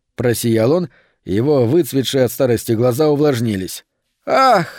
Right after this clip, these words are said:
дорогой друг, как любезно с вашей стороны!» «И ещё одну, напоследок», —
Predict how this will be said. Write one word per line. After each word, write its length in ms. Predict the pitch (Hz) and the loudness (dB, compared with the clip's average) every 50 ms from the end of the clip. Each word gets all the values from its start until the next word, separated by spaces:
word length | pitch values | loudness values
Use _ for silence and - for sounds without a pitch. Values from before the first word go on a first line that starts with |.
| - - _ _ | -20 -20 _ _
дорогой 800 | - 180 220 240 202 180 180 165 143 185 220 233 190 175 151 135 | -4 -2 0 2 4 4 2 2 2 2 2 4 4 4 2 2
друг, 420 | 120 123 139 175 160 135 - - - | 0 0 0 0 -2 -2 -4 -10 -6
как 320 | - 233 262 220 - - | -2 0 0 0 0 0
любезно 1120 | 190 196 202 220 214 202 185 220 269 302 320 311 311 302 269 226 160 165 170 190 190 185 156 | 0 2 2 4 4 2 2 2 2 4 4 6 6 6 4 2 2 0 0 0 0 0 0
с 100 | - - | -2 -4
вашей 540 | 117 123 156 170 160 139 - - 147 143 123 | -2 0 2 2 2 0 -2 -6 -4 -4 -4
стороны!» 720 | - - - 131 127 127 123 117 110 123 131 120 95 - _ _ _ _ _ _ _ _ _ _ _ _ _ _ _ _ _ _ | -6 -4 -4 -2 0 0 0 0 -2 -2 -2 -4 -6 -8 _ _ _ _ _ _ _ _ _ _ _ _ _ _ _ _ _ _
«И 140 | - 92 107 | -6 -2 0
ещё 440 | 123 131 123 - - - 196 190 160 | 0 0 0 -2 -4 -2 0 2 2
одну, 320 | 120 98 87 98 92 85 | 2 0 -2 -4 -6 -6
напоследок», — 840 | 80 87 127 120 - 160 - - 180 156 117 85 78 76 - - | -4 -4 -4 -2 -2 -2 -2 -2 -2 -2 -4 -4 -6 -12 -20 -20